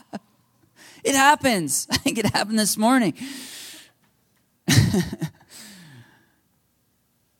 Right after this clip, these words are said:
There are some pastors in churches who go, "What was that? We don't do that here. Shut them up. I need to talk to them afterwards."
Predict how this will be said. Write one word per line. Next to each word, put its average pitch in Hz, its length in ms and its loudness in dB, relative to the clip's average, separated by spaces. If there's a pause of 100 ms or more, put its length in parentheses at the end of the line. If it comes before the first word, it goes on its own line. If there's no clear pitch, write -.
(320)
There 233 220 4
are 226 60 2
some 233 240 2
pastors 214 400 2
in 196 100 -2
churches 208 380 0
who 175 80 0
go, 151 100 2
"What 240 160 2
was 262 80 4
that? 240 240 0 (480)
We 277 80 6
don't 269 120 6
do 254 100 4
that 196 160 0
here. 175 200 -4 (520)
Shut - 240 0
them 254 160 0
up. 214 200 -2 (2750)
I - 60 -10
need 180 160 -4
to - 0 -
talk 180 180 -2
to 160 60 -12
them 165 160 -4
afterwards." 123 500 -8